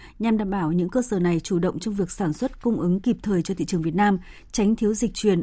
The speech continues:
albumin và globulin cho, do ký hợp đồng muộn. Trước đó, một số bệnh viện trên địa bàn thành phố Hồ Chí Minh đã có báo cáo về Sở Y tế về tình trạng thiếu dịch truyền albumin, globulin. Nguyên nhân được cho là do dịch covid mười chín và xung đột ở châu Âu,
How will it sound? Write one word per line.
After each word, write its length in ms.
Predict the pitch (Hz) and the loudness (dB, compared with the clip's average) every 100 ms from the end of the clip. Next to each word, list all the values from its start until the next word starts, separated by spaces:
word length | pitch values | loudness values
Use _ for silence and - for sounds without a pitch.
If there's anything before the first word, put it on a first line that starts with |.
| - | -2
albumin 560 | 202 196 190 196 190 | -4 -2 0 2 2
và 180 | 175 170 - | 0 -2 -2
globulin 500 | 196 190 190 202 202 180 - - | -2 0 2 2 2 -2 -8 -10
cho, 420 | - 226 202 190 - | -4 0 0 -2 -4
do 220 | 196 208 | -2 -2
ký 180 | 196 233 | 0 0
hợp 100 | 190 | 2
đồng 160 | 170 | 2
muộn. 160 | 185 - - - - - - - | 2 2 -4 -20 -20 -20 -20 -8
Trước 120 | 302 | -2
đó, 240 | 240 196 220 | 2 4 4
một 140 | 262 | 2
số 160 | - 208 | 2 0
bệnh 180 | 185 | 0
viện 140 | 208 175 | 0 0
trên 140 | 220 | 0
địa 60 | 196 | 0
bàn 180 | 190 170 | 0 -2
thành 100 | 170 | -2
phố 120 | 196 | -2
Hồ 40 | |
Chí 100 | 220 | 0
Minh 260 | 208 220 196 | 0 2 0
đã 180 | - - | -4 -8
có 180 | 180 180 | -8 -4
báo 180 | 185 190 | -2 -2
cáo 400 | 202 175 175 233 | 0 2 2 2
về 160 | 233 175 | 2 2
Sở 180 | - 156 | 2 -2
Y 100 | 185 | 0
tế 320 | 185 175 226 - - - | 2 4 2 -2 -14 0
về 100 | 208 | 2
tình 160 | 208 | 2
trạng 240 | 185 220 180 | -2 -2 -2
thiếu 200 | 185 190 | -2 -2
dịch 180 | 233 - | -2 -2
truyền 280 | 208 180 - | 2 2 0
albumin, 460 | 190 190 185 196 185 180 - | -4 -4 0 0 0 -2 -4
globulin. 580 | 202 190 185 202 202 180 - - - - | -2 0 2 2 2 0 -6 -18 -8 2
Nguyên 160 | 262 | 4
nhân 140 | 262 220 | 4 2
được 120 | 180 | 0
cho 240 | 240 220 | -2 -2
là 180 | 202 175 | 0 -2
do 220 | 160 196 | -2 -2
dịch 160 | 185 180 | -2 -4
covid 220 | 190 233 | -2 0
mười 120 | 202 | 0
chín 280 | 156 175 180 | 0 0 0
và 100 | 208 | -2
xung 220 | - 208 | -2 0
đột 160 | 190 175 | 0 0
ở 60 | |
châu 200 | 202 190 | -2 0
Âu, 220 | 196 190 | 2 2